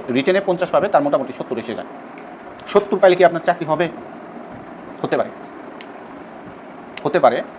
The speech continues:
তবে কারণ এখানে প্যানেল আছে, এখানে অনেক ব্যাপার আছে। আমি আপনাদের মানে বুস্ট আপ করার জন্য, কনফিডেন্স লেভেল গ্রো করার জন্য আমি বলতেছি না, হতে পারে, কারণ উপজেলা ভেরি করে। আমি ভাইবা নাম্বারটা ডিটেইলে বললাম আপনাদের, যে এই অনেকে অনেকভাবে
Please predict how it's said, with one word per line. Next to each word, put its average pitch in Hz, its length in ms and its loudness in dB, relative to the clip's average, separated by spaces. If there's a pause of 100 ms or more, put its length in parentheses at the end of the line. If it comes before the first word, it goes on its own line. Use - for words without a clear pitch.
(200)
তবে 170 140 6 (380)
কারণ 165 220 8
এখানে 175 220 2
প্যানেল 143 260 6
আছে, 135 180 0
এখানে 185 220 2
অনেক 269 220 4
ব্যাপার 160 220 6
আছে। - 120 -8 (560)
আমি 147 160 4
আপনাদের 156 280 4 (540)
মানে 123 120 4 (300)
বুস্ট 165 200 2
আপ 202 100 4
করার 185 140 8
জন্য, 151 180 0
কনফিডেন্স 185 300 2 (100)
লেভেল 160 200 4 (300)
গ্রো 143 160 6
করার 143 160 8
জন্য 127 140 2
আমি 120 140 0
বলতেছি 123 280 -2
না, - 100 -10
হতে 190 180 4
পারে, 135 120 8 (600)
কারণ 208 220 8
উপজেলা 180 300 6
ভেরি 123 200 4
করে। 92 120 -4 (1300)
আমি 143 120 4 (100)
ভাইবা 143 240 6
নাম্বারটা 143 260 4 (180)
ডিটেইলে 165 400 4
বললাম 123 220 8
আপনাদের, 104 240 -4 (260)
যে 120 80 4 (140)
এই 151 60 4 (680)
অনেকে 170 260 2
অনেকভাবে 156 320 2